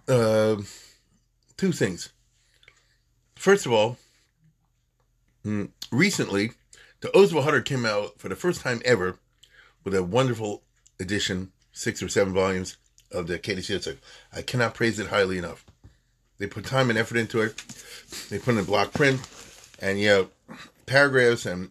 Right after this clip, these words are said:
and they have those little things on the side, you know, summaries. It's really fantastic. Okay? So as far as I'm concerned, for you, the listener, the book is now opened up in a way that it's never been before.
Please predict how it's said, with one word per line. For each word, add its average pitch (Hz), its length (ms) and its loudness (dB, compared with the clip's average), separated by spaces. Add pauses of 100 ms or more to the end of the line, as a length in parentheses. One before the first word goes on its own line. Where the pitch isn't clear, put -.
and 92 180 -4
they 90 80 -4
have 95 160 -2
those 90 180 -4
little 104 160 0
things 104 260 -4
on 98 80 -6
the 92 80 -6
side, 110 400 2
you 95 60 -4
know, 87 60 -6
summaries. 139 540 0 (640)
It's 127 140 -4
really 190 200 8
fantastic. 110 580 -4 (580)
Okay? 151 300 -2 (340)
So - 180 -6
as 123 80 -4
far 190 180 0
as 180 100 0
I'm 156 140 2
concerned, 131 320 -2
for 127 100 -4
you, 165 160 0
the 131 120 2
listener, 139 500 0 (600)
the 101 80 -8
book 131 200 2
is 117 120 -4
now 120 180 4
opened 107 320 0
up 98 280 2
in 101 80 -4
a 98 40 -2
way 101 160 2
that 95 140 0
it's 87 120 -8
never 95 220 2
been 95 180 -2
before. 73 340 -10